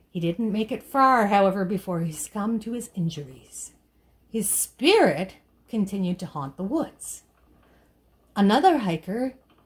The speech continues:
innocently trekking through the woods one day, encounters Kenji's spirit. Kenji told them what happened, but they knew that they would never be able to convince the police to search for a body based on the words of a ghost.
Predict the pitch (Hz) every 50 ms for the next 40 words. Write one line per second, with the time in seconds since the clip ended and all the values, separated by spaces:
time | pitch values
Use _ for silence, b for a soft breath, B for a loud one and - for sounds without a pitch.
0 | _ _ - 214 208 202 185 - - 196 - - 180 - - 202 190 190 - 185
1 | 170 - 175 160 165 160 202 220 226 - - 180 165 165 156 156 139 139 147 175
2 | 190 - b b b b b b b - 285 294 285 294 320 359 381 - 311 202
3 | 190 - - - 185 170 170 165 196 190 185 - - - - 302 294 202 - -
4 | - - - - _ _ _ _ _ _ _ _ _ _ _ _ _ _ _ _
5 | _ _ _ _ _ _ _ _ _ _ _ _ _ _ - - 180 175 175 175
6 | 180 170 - 175 180 170 175 175 165 165 170 170 165 226 254 254 - 262 254 240
7 | 226 214 - - 285 330 339 330 302 233 190 165 170 180 175 - - 185 180 -
8 | 196 208 214 202 185 - 175 170 175 175 175 175 170 180 165 170 170 170 170 165
9 | 180 170 175 - 175 - - 185 180 170 185 185 185 185 - 214 208 - - 208
10 | 185 175 170 - - 190 196 - 233 226 214 - - - 214 202 196 180 175 196
11 | 202 254 269 214 170 165 196 196 - b b b b b b b b - 226 214
12 | 190 170 - - - 175 156 143 147 151 151 151 147 151 139 147 - 170 147 165
13 | 160 156 156 170 165 160 147 - - - - - - - - -